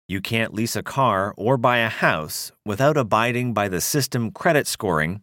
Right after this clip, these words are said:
helped create. Credit scores can improve your life. They can also ruin it. In its earliest form,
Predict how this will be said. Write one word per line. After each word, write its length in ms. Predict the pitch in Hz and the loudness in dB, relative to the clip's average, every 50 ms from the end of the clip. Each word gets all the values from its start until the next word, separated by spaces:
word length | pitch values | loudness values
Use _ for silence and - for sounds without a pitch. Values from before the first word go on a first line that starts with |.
| _ | _
helped 340 | - - 87 78 73 - - | -8 -4 -4 -4 -4 -6 -10
create. 600 | - - 101 92 90 82 67 55 - - - - _ _ _ _ _ _ _ _ _ _ _ _ _ _ _ _ - | -8 -4 -2 0 0 0 0 -2 -6 -10 -12 -12 _ _ _ _ _ _ _ _ _ _ _ _ _ _ _ _ -2
Credit 280 | - 180 165 151 127 | 2 2 2 2 0
scores 640 | - - - 110 95 85 82 82 90 95 - - - _ _ _ - | -4 -6 -4 -2 0 0 2 0 0 -2 -4 -8 -10 _ _ _ -8
can 140 | - 170 147 | -4 -2 0
improve 360 | 127 107 - - 175 147 113 | 0 0 0 2 2 2 2
your 100 | 120 117 | 2 2
life. 520 | 120 147 165 131 76 - - - - - _ _ _ _ _ _ _ _ _ _ _ _ | 2 2 0 0 -2 -4 -8 -14 -14 -16 _ _ _ _ _ _ _ _ _ _ _ _
They 140 | - 104 131 | -4 -4 -2
can 160 | - 113 95 | 0 0 2
also 580 | 95 113 156 165 - - - 69 64 60 - _ _ - | 2 2 2 2 0 -2 -4 -4 -4 -6 -10 _ _ -6
ruin 380 | 98 107 131 143 117 80 67 | 0 4 4 4 4 4 0
it. 320 | 62 - - - - - _ _ _ _ _ _ _ _ _ _ - | -4 -8 -10 -14 -14 -14 _ _ _ _ _ _ _ _ _ _ -2
In 100 | - 175 | 0 2
its 220 | 185 185 170 - - | 4 4 2 0 0
earliest 520 | - 185 202 208 196 175 135 104 95 - - | 0 2 4 4 6 4 4 4 2 -2 -6
form, 480 | - 95 90 87 82 85 90 101 120 | -2 0 2 2 2 2 0 -2 -8